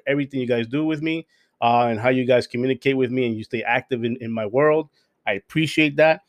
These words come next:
Feedback is always, always welcomed. Um, but please, please, please have a great day. Happy gaming, guys, whether it's Xbox or PlayStation, make it work. Have a great day, guys.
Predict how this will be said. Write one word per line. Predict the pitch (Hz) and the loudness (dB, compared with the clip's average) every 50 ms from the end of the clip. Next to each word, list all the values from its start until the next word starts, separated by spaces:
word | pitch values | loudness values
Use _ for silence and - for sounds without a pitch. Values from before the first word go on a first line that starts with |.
| _ _ _ _ _ _ | _ _ _ _ _ _
Feedback | - 135 131 131 117 127 123 117 - | -4 -4 0 4 6 6 6 6 4
is | 120 113 117 | 0 2 4
always, | 123 123 123 127 123 113 113 - - _ _ | 4 6 6 4 2 0 -2 -6 -16 _ _
always | - 156 165 156 135 113 98 - | 6 6 8 8 6 4 0 -2
welcomed. | 107 104 104 - - 127 131 135 139 _ _ _ _ _ _ - | -4 -4 -4 -4 -4 -4 -4 -4 -6 _ _ _ _ _ _ -4
Um, | 113 117 117 117 113 117 117 - - | -2 0 0 0 -2 -2 -6 -8 -6
but | 117 127 120 - | -6 -6 -6 -4
please, | - 160 160 139 104 92 - | -2 0 0 0 0 -4 -6
please, | - 139 139 135 135 | -2 -2 0 0 -2
please | - 139 139 139 135 131 131 - - _ _ _ _ _ _ _ _ _ - | -2 -2 0 0 0 0 -2 -6 -12 _ _ _ _ _ _ _ _ _ -4
have | - 139 139 131 | 0 0 2 2
a | 135 | 0
great | 127 120 110 120 117 143 160 170 151 | -2 -2 -2 0 2 2 2 0 0
day. | 139 143 139 147 170 190 - _ _ _ _ _ _ | 0 0 2 0 -2 -4 -10 _ _ _ _ _ _
Happy | _ - - 139 151 160 160 - 151 135 | _ -6 0 2 2 2 2 0 0 2
gaming, | 120 127 120 120 117 113 | 2 2 2 2 0 0
guys, | 110 117 113 117 120 123 127 - | 2 2 2 4 2 2 0 0
whether | - 120 113 110 110 | -2 -2 0 0 -2
it's | 113 104 - - 139 | -4 -6 -6 -2 -2
Xbox | 147 151 - - - 143 143 135 - | -2 -2 0 0 0 0 0 0 -2
or | 139 | -6
PlayStation, | 131 - 135 135 131 120 - - 127 123 120 - 127 123 123 120 _ _ _ _ _ _ _ - | -4 -2 0 0 0 0 0 -2 -4 -2 -4 -4 -6 -8 -8 -10 _ _ _ _ _ _ _ -10
make | 101 101 120 120 120 127 | -4 -2 0 0 2 0
it | 110 98 | 0 0
work. | 104 92 85 - _ _ _ _ _ _ _ _ _ _ _ _ | -2 -4 -4 -6 _ _ _ _ _ _ _ _ _ _ _ _
Have | - - 123 135 | 0 2 4 4
a | 143 | 4
great | 139 156 151 135 | 6 4 4 6
day, | 120 139 131 | 4 4 4
guys. | 110 110 107 104 104 - - - | 4 4 2 2 0 -4 -8 -16